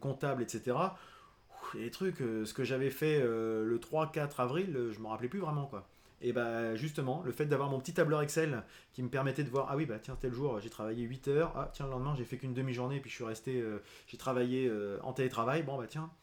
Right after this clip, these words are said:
c'est intéressant de, de pouvoir, euh, le retrouver facilement. Donc je vous conseille, si vous êtes freelance, indépendant, euh, à votre compte et que vous ne dépendez pas d'une structure, d'avoir cette traçabilité, c'est quand même assez intéressant, puis aussi pour se rendre compte du travail qu'on,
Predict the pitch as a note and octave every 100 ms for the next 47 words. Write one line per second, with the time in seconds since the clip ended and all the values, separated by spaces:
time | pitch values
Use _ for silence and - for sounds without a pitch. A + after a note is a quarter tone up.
0 | _ _ - - A#2 C3+ B2 A#2+ D#3+ C3+
1 | A#2 A#2+ - D3 C3+ A#2 G#2+ - - -
2 | A#2+ C3+ D3 F3 F3 F3 - B2 A2 B2+
3 | B2+ D#3 F3 - F#3+ F#3+ B2+ C#3+ - D#3
4 | E3 E3+ C3+ C3+ C3+ C3 D#3+ D#3 B2 A2
5 | A2+ - - - - - _ _ _ -
6 | - C#3 D3 D#3+ D#3 F3+ F3 C3 - C3
7 | B2 - - C3+ C#3+ D3 C#3 C#3 D3 D3
8 | - C3+ E3+ F#3 D3 - - - - B2+
9 | D#3 E3 D3+ - E3 E3 D#3 D#3 F3 G3
10 | E3+ D3+ D3 D3+ F3+ E3+ C#3+ C3+ F3+ F3+
11 | C#3+ C3 F#3 D3 - A#2+ C3 B2+ E3+ E3
12 | A#2+ A#2+ B2+ C#3 D3 B2 A2+ A2